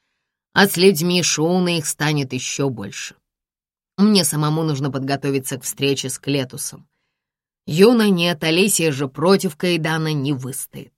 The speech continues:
Равных соперников к Вентилию, кроме меня, теперь не существует, а значит, я должен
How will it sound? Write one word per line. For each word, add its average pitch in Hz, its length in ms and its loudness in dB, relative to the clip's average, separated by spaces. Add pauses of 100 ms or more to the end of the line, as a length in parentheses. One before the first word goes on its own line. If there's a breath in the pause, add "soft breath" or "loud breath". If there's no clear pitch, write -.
(540)
Равных 165 440 2
соперников 147 720 -4
к - 80 -20
Вентилию, 151 600 0
кроме 151 400 0
меня, 135 420 -4 (460)
теперь 180 340 2
не 147 180 -2
существует, 156 800 -4
а 139 100 0
значит, 131 520 -8
я 151 320 2
должен 180 480 -2